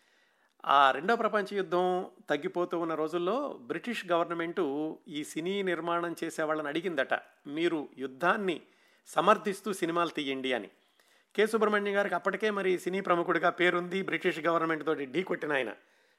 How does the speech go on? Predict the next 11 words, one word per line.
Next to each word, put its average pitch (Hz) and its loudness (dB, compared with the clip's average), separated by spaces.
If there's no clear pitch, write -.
ఆయన్ని 202 4
కూడా 175 2
అడిగారు. 135 0
అయితే 165 2
బ్రిటిష్ 185 -2
గవర్నమెంట్ 185 2
తోటి 165 4
అప్పుడు 190 4
తగాదా 170 8
పెట్టుకోవడం 156 2
కంటే 143 0